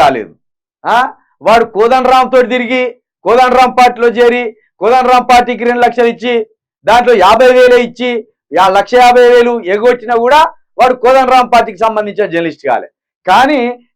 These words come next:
జర్నలిస్ట్ శంకర్ మాత్రం పెట్టినలా, జర్నలిస్ట్ శంకర్ మాత్రం తప్పకుండా బీఆర్ఎస్ పార్టీ జర్నలిస్ట్ అని మాట్లాడతాను. ఎంత సిగ్గులేని మాటలు. ఇక్కడ మీరు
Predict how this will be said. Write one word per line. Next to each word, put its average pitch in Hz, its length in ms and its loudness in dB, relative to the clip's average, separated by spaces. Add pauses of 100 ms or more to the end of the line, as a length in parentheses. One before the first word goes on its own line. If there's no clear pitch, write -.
(100)
జర్నలిస్ట్ 294 440 -2
శంకర్ 247 280 -2 (100)
మాత్రం 240 300 0 (420)
పెట్టినలా, 151 320 -6 (480)
జర్నలిస్ట్ 294 400 -2
శంకర్ 240 340 -2
మాత్రం 226 300 -2 (800)
తప్పకుండా 247 560 2 (960)
బీఆర్ఎస్ 302 460 2 (260)
పార్టీ 254 300 0 (400)
జర్నలిస్ట్ 262 440 -4
అని 240 120 -2 (140)
మాట్లాడతాను. 156 520 -2 (840)
ఎంత 269 340 -4
సిగ్గులేని 247 460 -4
మాటలు. 196 260 -2
ఇక్కడ 202 140 -2 (340)
మీరు 208 120 -6